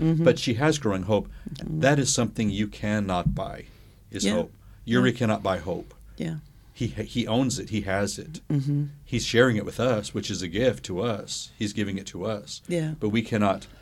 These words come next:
Speaker 2: uh, you, you,
Speaker 1: Well
Speaker 2: you can't purchase that. You can't buy that.
Speaker 1: And he is doing like the Ukraine people are doing, is trying to show the world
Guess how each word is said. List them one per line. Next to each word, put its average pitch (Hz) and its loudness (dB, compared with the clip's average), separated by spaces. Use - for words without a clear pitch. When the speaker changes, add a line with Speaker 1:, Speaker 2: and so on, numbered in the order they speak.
Speaker 2:
uh, 107 2
you, 104 -2
you, 107 2
Speaker 1:
Well 104 6
Speaker 2:
you 104 -2
can't - -2
purchase 104 -2
that. 98 -10
You 101 -16
can't - -8
buy 98 -4
that. - -12
Speaker 1:
And 185 6
he 214 6
is 180 2
doing 160 4
like 147 0
the 147 -2
Ukraine 147 2
people 151 0
are 131 -2
doing, 147 2
is 139 -4
trying 151 0
to 147 -6
show 147 0
the 143 -2
world 139 0